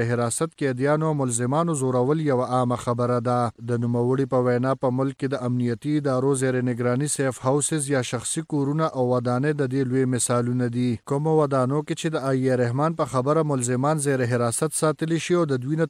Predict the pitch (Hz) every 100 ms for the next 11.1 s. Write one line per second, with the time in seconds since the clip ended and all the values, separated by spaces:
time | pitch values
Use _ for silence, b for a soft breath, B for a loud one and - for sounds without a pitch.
0 | 131 - 131 117 - 123 123 123 117 127
1 | 123 117 - 117 117 113 123 117 - 123
2 | 113 131 127 127 127 120 - 117 - 147
3 | 139 143 139 143 127 120 123 - 139 147
4 | 143 131 127 131 143 139 131 123 123 120
5 | 131 151 147 135 139 131 147 147 127 123
6 | 117 123 147 156 127 123 123 113 123 117
7 | 131 123 123 117 123 123 123 117 _ 123
8 | 120 - 151 160 165 175 165 139 170 175
9 | 135 123 139 165 135 131 139 127 123 120
10 | 120 120 113 - 123 123 117 - - -
11 | 123